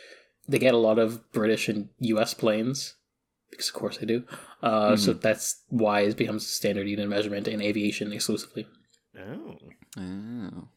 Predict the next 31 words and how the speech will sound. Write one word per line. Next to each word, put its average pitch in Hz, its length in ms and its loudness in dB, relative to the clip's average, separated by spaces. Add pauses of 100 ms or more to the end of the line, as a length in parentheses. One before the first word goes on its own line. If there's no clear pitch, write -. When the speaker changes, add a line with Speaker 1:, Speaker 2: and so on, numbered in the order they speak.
(1500)
Speaker 2:
I 113 60 -10
wonder 165 220 -2
how 165 220 -2
the, 123 420 0 (680)
I 123 100 0
do 139 180 -6
sometimes 120 400 -4
wonder 98 280 -4
about 87 260 -2
how 90 200 -6
Japan 87 400 -8
wound 85 260 -6
up - 160 -10
with 90 160 -16
the 82 100 -12
left-hand 80 400 -12
side - 160 -12
of - 60 -12
the - 80 -16
road - 380 -12 (280)
for - 120 -18
driving. 82 500 -16 (760)
Um, 82 560 -14 (580)
'cause - 320 -8 (140)
I, 82 240 -10 (1600)
I - 60 -16
don't, 104 320 -6 (1800)
I, 95 220 -8
you 98 140 -8
know, 90 120 -4
I, 85 160 -4